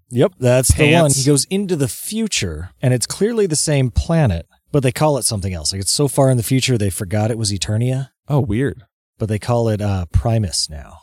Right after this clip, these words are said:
Speaker 2: Yeah, 'cause in his speech now, doesn't he say, like, "By the power of Eternia" instead of Grayskull?
Speaker 1: Oh, I don't know.
Speaker 2: Yeah, I thought he said, like, "By the power of Eternia, I am He-Man," or some shit.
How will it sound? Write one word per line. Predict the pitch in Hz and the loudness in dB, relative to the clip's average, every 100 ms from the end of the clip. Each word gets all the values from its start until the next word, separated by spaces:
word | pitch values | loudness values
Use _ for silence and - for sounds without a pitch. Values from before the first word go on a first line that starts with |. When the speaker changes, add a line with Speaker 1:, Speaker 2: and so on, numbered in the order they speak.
| _ | _
Speaker 2:
Yeah, | 180 202 | -2 0
'cause | 156 147 | 0 -2
in | - 196 | 0 2
his | 233 170 | 2 2
speech | - - 139 147 156 | 0 0 0 0 0
now, | 156 | 2
doesn't | 143 131 156 | 2 2 2
he | 151 | 0
say, | - 123 | 2 2
like, | 120 107 | 2 0
"By | 92 95 107 | -2 0 2
the | 101 | 2
power | - 110 113 113 | 2 4 4 2
of | 98 | 0
Eternia" | - - 104 110 135 147 135 _ | -2 -4 -2 0 0 -2 -4 _
instead | - 107 - 113 | -6 -4 0 0
of | 95 98 - - | 0 -4 -8 -4
Grayskull? | 113 110 - - 151 151 - _ _ | 0 0 0 -2 -2 -2 -8 _ _
Speaker 1:
Oh, | 107 165 | -8 -6
I | 120 | -6
don't | 85 82 | -6 -8
know. | 113 180 - _ _ _ _ - | -6 -8 -12 _ _ _ _ -6
Speaker 2:
Yeah, | 143 107 | -2 0
I | |
thought | 143 156 | 0 0
he | |
said, | 151 151 131 | 0 0 0
like, | 113 | 2
"By | 117 | 2
the | 101 | 2
power | 117 123 123 | 2 2 2
of | 113 | 2
Eternia, | 104 - 117 113 107 - | 0 0 0 2 0 0
I | 101 | 0
am | 104 98 | 0 0
He-Man," | - 110 104 87 87 | -2 -2 -2 -4 -8
or | 92 | -8
some | - 92 92 | -4 -2 -2
shit. | - 95 | -2 -4